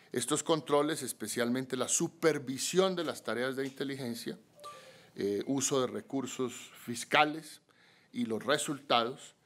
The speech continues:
deben ser estrictamente vigilados por la Inspección General y por nuestra Oficina de Control Interno, sin perjuicio de las intervenciones también de la Contraloría en lo que atañe a lo presupuestal y fiscal.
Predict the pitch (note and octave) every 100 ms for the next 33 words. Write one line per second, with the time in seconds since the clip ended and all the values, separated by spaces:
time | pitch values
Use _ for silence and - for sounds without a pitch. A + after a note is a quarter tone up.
0 | _ _ - A#2 B2 B2 A#2+ - - F#3+
1 | F#3+ E3+ D#3 D3 C#3+ B2+ A2+ G#2+ A#2+ -
2 | A2 F#2+ - G2 - A#2+ A#2+ B2+ A2 G#2+
3 | A2 A2+ - - A#2+ A2+ A2 G#2+ - G#2
4 | G2 - A2 A2 G#2+ - F#2+ - G#2 G2+
5 | - - - B2+ B2 F3 E3+ E3 - A2+
6 | - G2 B2 A2+ A2 A#2+ A2+ - - -
7 | A#2+ A2 A2+ G#2+ G#2+ E3+ F#2+ - A2 A2
8 | - G2+ G#2 G2+ G#2 G2 - B2 A#2 A#2
9 | A2+ G#2+ A2 A2 G2+ - G2 - G2 G2
10 | G2+ G2 F#2 - G2 - - - G#2+ G#2
11 | - - - -